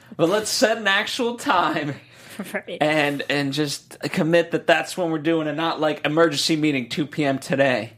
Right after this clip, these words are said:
Speaker 2: Mm-hmm.
Speaker 1: So.
Speaker 2: Yeah, her, um,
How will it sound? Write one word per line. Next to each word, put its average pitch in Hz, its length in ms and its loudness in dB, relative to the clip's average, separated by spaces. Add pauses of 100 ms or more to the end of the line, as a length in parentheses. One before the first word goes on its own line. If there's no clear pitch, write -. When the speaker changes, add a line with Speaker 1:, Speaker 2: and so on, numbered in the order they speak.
(260)
Speaker 2:
Mm-hmm. 170 400 -6 (600)
Speaker 1:
So. 113 480 -2 (380)
Speaker 2:
Yeah, 185 340 0
her, 185 800 0 (460)
um, 190 140 -6